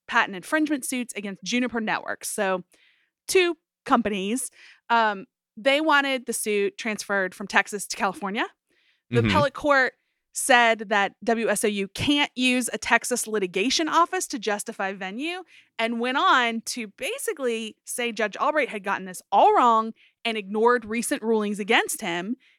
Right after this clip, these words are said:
Speaker 1: and should have transferred this case. I bring this up, too, not because it's not a one-off. This is part of a bigger war between Albright and the Federal Circuit. The Federal Circuit's issued a bunch of rulings in recent months,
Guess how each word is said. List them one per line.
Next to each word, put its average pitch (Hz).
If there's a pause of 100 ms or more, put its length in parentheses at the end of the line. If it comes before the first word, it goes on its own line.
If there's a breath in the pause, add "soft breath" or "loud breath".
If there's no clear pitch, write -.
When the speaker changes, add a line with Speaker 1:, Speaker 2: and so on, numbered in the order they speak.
(120)
Speaker 1:
and 214
should 294
have 381
transferred 277
this 180
case. 170 (580)
I 220
bring 277
this 320
up, 277 (220)
too, 311
not 277
because 233
it's 226
not 240
a 240
one-off. 269
This 240
is 226
part 208
of 180
a 175 (120)
bigger 277
war 247
between 214
Albright 254
and 196
the 208
Federal 175
Circuit. 277 (380 soft breath)
The -
Federal 269
Circuit's 226
issued 208
a 175 (140)
bunch 294
of 254
rulings 233
in 202
recent 202
months, 185